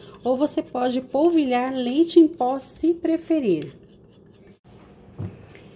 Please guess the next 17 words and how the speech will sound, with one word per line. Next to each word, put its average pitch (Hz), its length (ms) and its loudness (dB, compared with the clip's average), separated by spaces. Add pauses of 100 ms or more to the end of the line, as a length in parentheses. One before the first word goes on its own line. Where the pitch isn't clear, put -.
(640)
Que 311 240 4
bolo 220 460 0
maravilhoso 202 1000 0
com 202 140 0
essas 190 300 -2
raspinhas 214 800 -2
de 196 80 -8
chocolate 202 580 -6
branco. 196 380 0
Você 233 220 -8
também 269 340 -4
pode 247 320 -6
colocar 240 460 -6
o 233 40 -6
leite 262 360 -2
em - 20 -14
pó 269 320 -2